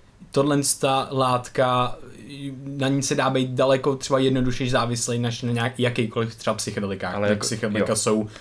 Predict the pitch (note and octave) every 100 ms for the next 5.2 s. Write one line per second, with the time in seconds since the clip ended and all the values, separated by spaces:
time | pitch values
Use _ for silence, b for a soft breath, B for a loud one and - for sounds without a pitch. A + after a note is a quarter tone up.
0 | B B - A#2+ A#2+ A#2+ A#2 A#2 A2+ A2
1 | A2 A2+ A2 A2+ A#2 A2 A2 A2+ A2+ A2+
2 | A2 G#2+ - A2 A2 G#2+ A2 G#2+ - A2
3 | G#2+ G2+ A2 G2+ G2+ F#2 G2 G2 G2+ G#2
4 | G#2 G2 G2 - G2 G2+ G2+ F#2+ F#2 F#2+
5 | -